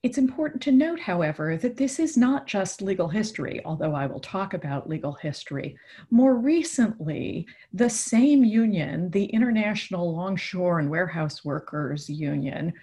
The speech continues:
which represents port workers up and down the Pacific coast, including in British Columbia, and in Hawaii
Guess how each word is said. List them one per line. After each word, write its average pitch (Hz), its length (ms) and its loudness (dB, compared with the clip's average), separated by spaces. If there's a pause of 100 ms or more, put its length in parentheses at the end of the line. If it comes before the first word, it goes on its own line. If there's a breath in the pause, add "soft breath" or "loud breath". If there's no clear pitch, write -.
(240 loud breath)
which 220 240 0
represents 185 1040 -2
port 247 480 2
workers 151 760 -4 (420 loud breath)
up 220 200 -2
and 226 180 6
down 185 520 2
the 165 80 -2
Pacific - 680 -4
coast, 196 640 0 (120)
including 170 800 -2 (100)
in 156 260 -4
British 147 380 -6
Columbia, 165 720 -6 (880 loud breath)
and 262 320 4
in 247 120 4
Hawaii 202 840 -2